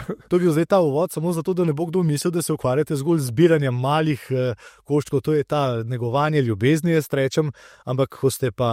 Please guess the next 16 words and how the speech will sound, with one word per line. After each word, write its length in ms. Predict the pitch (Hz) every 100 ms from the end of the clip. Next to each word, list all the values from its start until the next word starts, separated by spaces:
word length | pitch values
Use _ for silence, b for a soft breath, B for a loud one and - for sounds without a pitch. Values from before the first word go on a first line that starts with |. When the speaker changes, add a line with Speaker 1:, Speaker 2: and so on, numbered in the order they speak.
| 110 104 98
Speaker 2:
prevzeli, 760 | - 123 110 90 110 147 147 117
e, 80 | B B B 98 98 95 92 92 87 67 123 -
ta 180 | 113
železničarski 680 | 101 95 113 135 127 120 -
muzej, 320 | 107 95 127 139
takrat 280 | 117 151
ste 120 | - 147
se 120 | 147
pa 120 | 151
z 80 | 131
velikimi 400 | 143 139 127 120
igračami 460 | 113 104 - 104
začeli 300 | 95 95 101
ukvarjati, 500 | 92 - 90 82 -
a? 120 | 110 110
Speaker 1:
Ja, 240 | 135 123